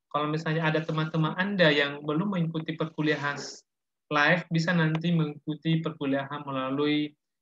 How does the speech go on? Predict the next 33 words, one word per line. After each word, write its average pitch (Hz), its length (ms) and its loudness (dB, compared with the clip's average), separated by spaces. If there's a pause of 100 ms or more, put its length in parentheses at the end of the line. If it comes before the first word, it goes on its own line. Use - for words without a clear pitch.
(200)
channel 151 480 -2
YouTube. 151 480 -4 (320)
Jadi 151 240 2
nanti, 165 400 2
eh, 143 240 0
videonya 151 480 0
ini 185 80 2
udah 165 160 2
saya 131 320 -4
rekam, 185 480 2 (720)
nanti 139 240 -6
setelah 160 240 2
ini 160 160 2
saya 156 240 -4
upload 147 320 -2
di 135 80 -6
channel 135 240 -6
YouTube 135 240 -12
saya. 131 320 -2
Jadi 151 400 -2
bisa, 139 400 -2
eh, 127 340 -2 (640)
teman 165 160 8
Anda 196 240 6
yang 160 240 8
berhalangan 147 560 2
hadir 147 320 0
pada 139 160 0
hari 139 320 -4
ini 202 320 4
bisa 160 160 -2
juga 143 320 2
belajar 151 800 2